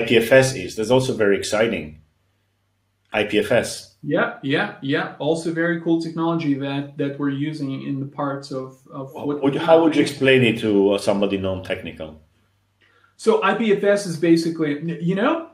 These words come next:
Speaker 2: there is a very good, uh, example in, in the hotel space, space in particular. So for example, I mean, we're doing all sorts of crazy things in the travel space, and we are,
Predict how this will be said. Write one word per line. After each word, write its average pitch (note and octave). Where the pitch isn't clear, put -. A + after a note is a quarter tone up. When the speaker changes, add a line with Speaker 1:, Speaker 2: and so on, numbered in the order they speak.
Speaker 2:
there E3
is F#3
a F3
very E3+
good, D#3+
uh, C3+
example C#3
in, C3+
in C#3+
the C#3+
hotel G3
space, -
space -
in D3
particular. C3+
So C#3+
for D3+
example, D3+
I D#3
mean, D#3+
we're D#3+
doing E3
all D#3
sorts D#3+
of C#3
crazy C#3
things C3+
in C3+
the C3
travel C3
space, C3
and C3
we F#3+
are, C#3